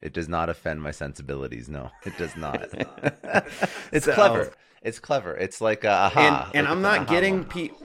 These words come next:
Speaker 2: I'm not getting people to, no one buys because they saw that ad, but they're curious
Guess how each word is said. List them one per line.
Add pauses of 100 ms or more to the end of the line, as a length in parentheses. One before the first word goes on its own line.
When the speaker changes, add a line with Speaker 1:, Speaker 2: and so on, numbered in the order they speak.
(120)
Speaker 2:
I'm
not
getting
people
to, (280)
no
one
buys
because
they
saw
that
ad, (560)
but
they're
curious